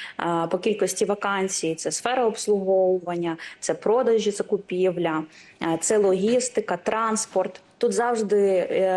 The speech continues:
найвища кількість вакансій, і потреби тут насправді демонструють, що, ну, тут є велика, велика нестача, е, кваліфікованих кадрів.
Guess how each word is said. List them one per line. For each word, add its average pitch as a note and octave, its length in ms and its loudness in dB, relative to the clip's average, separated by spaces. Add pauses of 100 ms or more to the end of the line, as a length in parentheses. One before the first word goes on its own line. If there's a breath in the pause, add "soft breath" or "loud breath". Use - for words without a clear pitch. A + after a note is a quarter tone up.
(420)
найвища G#3 840 0
кількість F#3 480 -4
вакансій, A#3 500 0
і - 140 0
потреби G3+ 500 0
тут F3+ 400 -4
насправді F3 760 -2 (260 loud breath)
демонструють, F#3 800 2
що, E3+ 1040 2
ну, F#3 160 0 (100)
тут G3 220 -2
є F3+ 240 0
велика, F3+ 480 0
велика F#3 400 2
нестача, E3 640 -2
е, F3 240 -2
кваліфікованих E3+ 760 -2
кадрів. D3+ 380 -6